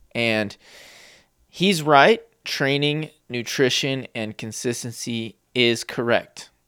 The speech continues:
And so those are the three takeaways we're gonna take from all that stuff that he said. And I really like the last part he said about how people will call you obsessed in the beginning, but just keep going, and later they'll be asking you how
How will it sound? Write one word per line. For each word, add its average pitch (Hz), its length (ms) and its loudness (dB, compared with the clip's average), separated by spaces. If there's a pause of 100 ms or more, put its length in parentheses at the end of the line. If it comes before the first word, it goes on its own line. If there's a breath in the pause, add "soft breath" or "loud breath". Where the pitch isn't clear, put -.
(140)
And 110 260 -6
so 107 200 -4
those 135 400 2
are 123 280 6
the 113 160 -2
three 127 260 -4
takeaways 110 640 0
we're 110 120 -6
gonna 107 160 -6
take 107 260 -4
from 104 340 -10 (580 soft breath)
all 175 180 8
that 156 180 8
stuff - 340 2
that 113 140 2
he 113 160 -6
said. 165 460 4 (1080)
And 123 440 2 (200)
I 113 80 4
really 123 280 4
like 113 220 4
the 110 80 -4
last 107 320 4
part 110 160 2
he 107 80 -6
said 110 260 -2
about 104 360 2 (340 loud breath)
how - 180 2
people 120 300 -2
will 110 120 2
call 110 220 4
you 107 160 4
obsessed 104 420 -2
in 110 80 -10
the 107 60 -6
beginning, 101 460 -4
but 98 140 -2
just 107 200 -8
keep 107 200 -10
going, 104 340 -4
and 95 80 -4
later 98 240 0
they'll 98 200 -2
be 98 180 -6
asking 98 420 -6
you 98 260 -6 (460 soft breath)
how 98 400 0